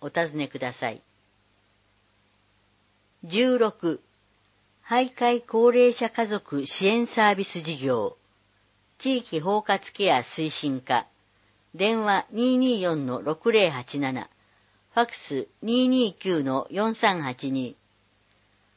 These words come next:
徘徊探知システムの機器及びサービス内容が四月一日から変わります。詳しくは市ホームページをご確認ください。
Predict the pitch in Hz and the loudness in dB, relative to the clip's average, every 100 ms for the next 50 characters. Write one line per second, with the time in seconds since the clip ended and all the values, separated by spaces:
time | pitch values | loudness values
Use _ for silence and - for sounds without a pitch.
0 | _ 226 269 262 247 247 240 233 233 247 | _ 2 2 2 2 2 0 -2 -2 -4
1 | 220 247 - - 175 135 127 - 160 - | -4 -6 -6 -4 -2 -2 -6 -10 -18 -10
2 | 127 - _ 160 180 196 175 - - - | -10 -10 _ -2 0 0 -4 -10 -8 2
3 | 220 226 226 - 220 208 180 143 127 123 | 4 4 -2 -4 0 0 0 -2 -2 -2
4 | 123 - _ _ _ - 214 240 262 - | -6 -8 _ _ _ -10 -4 0 -2 -4
5 | - 233 220 208 - 156 123 - 131 127 | -2 -2 0 -4 0 2 2 0 -2 -2
6 | 123 120 127 - _ _ _ _ _ _ | -4 -8 -8 -12 _ _ _ _ _ _
7 | _ _ 208 226 262 - - 156 131 135 | _ _ 2 2 2 -6 -4 0 2 0
8 | - - 262 - 220 214 208 208 190 143 | -4 -6 -6 0 0 0 -2 -2 -2 -2
9 | 123 127 127 101 147 165 160 147 135 131 | -4 -2 -2 -4 -4 -4 -4 -4 -4 -6
10 | 131 127 - 117 | -6 -6 -2 -4